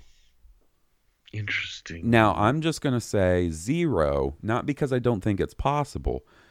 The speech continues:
Speaker 2: but I say that because Obi-Wan's episode three slash episode four saber is my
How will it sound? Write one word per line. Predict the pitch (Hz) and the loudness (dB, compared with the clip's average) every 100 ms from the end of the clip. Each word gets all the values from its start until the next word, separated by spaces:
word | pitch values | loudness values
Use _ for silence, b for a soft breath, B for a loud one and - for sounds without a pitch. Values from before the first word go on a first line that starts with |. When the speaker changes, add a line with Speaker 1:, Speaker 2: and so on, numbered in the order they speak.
| b b | b b
Speaker 2:
but | 87 | -4
I | 87 | -4
say | - 131 143 | 0 2 4
that | 131 127 | 2 2
because | - 92 104 95 87 85 - _ _ _ _ _ _ _ - | -2 -2 2 4 2 0 -12 _ _ _ _ _ _ _ 0
Obi-Wan's | 104 120 131 113 104 98 95 92 90 - - _ _ _ _ _ | 2 4 2 2 2 4 4 2 -2 -6 -14 _ _ _ _ _
episode | - 90 92 - 90 82 | -6 -2 -2 0 -2 0
three | 85 82 80 76 71 | -2 2 2 0 -4
slash | - 82 73 78 | -2 0 0 -2
episode | 76 76 - 76 71 | -4 -4 -2 -2 -2
four | - 76 78 | -2 0 0
saber | - 80 82 82 | 0 0 0 -2
is | 85 76 | -4 -4
my | 78 78 78 78 | -2 0 0 -4